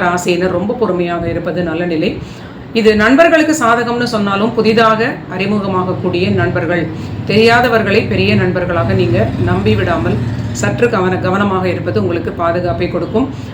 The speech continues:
ஆரோக்கியத்திலும் சிறிது அக்கறை அதிகம் தேவை. புதிய முயற்சிகளிலுமே ஓவர் கான்ஃபிடன்ஸ் இல்லாமல் கொஞ்சம் நீங்க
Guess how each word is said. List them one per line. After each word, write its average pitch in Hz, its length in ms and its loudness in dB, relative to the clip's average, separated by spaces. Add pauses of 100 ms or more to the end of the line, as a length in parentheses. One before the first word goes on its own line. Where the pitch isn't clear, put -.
(300)
ஆரோக்கியத்திலும் 262 600 2
சிறிது 185 320 2
அக்கறை 185 340 -2
அதிகம் 175 320 -2
தேவை. 170 220 -2 (480)
புதிய 214 200 2 (120)
முயற்சிகளிலுமே 185 760 0 (160)
ஓவர் 226 320 0
கான்ஃபிடன்ஸ் 214 560 0
இல்லாமல் 175 460 0 (480)
கொஞ்சம் 285 260 6
நீங்க 240 140 4